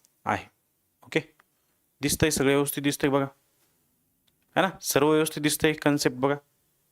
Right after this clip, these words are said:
जे लिहिलेलं आहे मी ते व्यवस्थित दिसतंय, पॉइंट एकदा चेक करा, ओके? येस, है ना? बघा, मराठीसाठी मोरा वाळंबे सरांचं पीवायक्यूचं, इंग्लिशसाठी Black Book of Vocabulary, लुसंट पब्लिकेशनचं तुम्हाला जीके जीएससाठी वापरायचं आहे,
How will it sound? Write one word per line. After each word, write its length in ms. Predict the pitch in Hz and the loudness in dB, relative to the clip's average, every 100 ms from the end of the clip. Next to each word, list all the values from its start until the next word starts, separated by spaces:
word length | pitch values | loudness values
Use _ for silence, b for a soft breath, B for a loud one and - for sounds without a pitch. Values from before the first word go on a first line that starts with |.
| _ - | _ -6
जे 120 | 135 | -2
लिहिलेलं 280 | 147 156 156 | 0 0 0
आहे 80 | 156 | 0
मी 60 | 151 | 0
ते 120 | 156 | 0
व्यवस्थित 500 | 151 139 147 147 143 | 0 2 0 0 -2
दिसतंय, 240 | 139 160 | 0 -2
पॉइंट 280 | - 143 143 | 0 2 2
एकदा 160 | 135 143 | 2 2
चेक 280 | 147 127 | 0 0
करा, 120 | - - _ _ _ _ _ _ | -2 -4 _ _ _ _ _ _
ओके? 220 | 113 117 170 - _ _ _ _ _ _ _ 127 | -6 -2 -2 -4 _ _ _ _ _ _ _ 0
येस, 480 | 131 - - - _ _ _ _ _ _ _ _ _ _ _ _ - | 0 0 -8 -12 _ _ _ _ _ _ _ _ _ _ _ _ -10
है 60 | 139 | -4
ना? 200 | 180 - _ _ _ - | -4 -6 _ _ _ 0
बघा, 140 | 147 | 2
मराठीसाठी 580 | 123 135 147 160 147 151 | 4 2 2 -2 -4 -2
मोरा 260 | 151 143 147 | 2 2 4
वाळंबे 380 | 151 151 151 | 2 2 0
सरांचं 380 | 156 139 139 156 | 0 0 -2 -4
पीवायक्यूचं, 680 | 151 143 143 135 143 147 151 - _ _ _ _ - | -6 0 0 0 -6 -8 -10 -10 _ _ _ _ -6
इंग्लिशसाठी 520 | 143 160 156 147 147 | -2 -2 -2 -4 -4
Black 240 | 127 135 | -2 -2
Book 260 | 127 147 156 | -2 -4 -2
of 100 | 151 135 | -2 -4
Vocabulary, 520 | 123 135 139 147 147 - _ _ _ _ _ | -2 -2 0 -2 -2 -10 _ _ _ _ _
लुसंट 440 | 120 139 143 156 156 - _ | -8 -6 -2 -4 -4 -10 _
पब्लिकेशनचं 800 | - 120 135 143 143 151 156 147 | -10 -2 -2 -2 -4 -4 -6 -6
तुम्हाला 240 | 147 151 143 | -4 -4 -4
जीके 280 | 139 - 147 | -8 -8 -8
जीएससाठी 480 | 135 147 147 127 | -4 -4 -4 0
वापरायचं 420 | 139 135 143 143 | 0 0 -2 -2
आहे, 80 | 147 | -6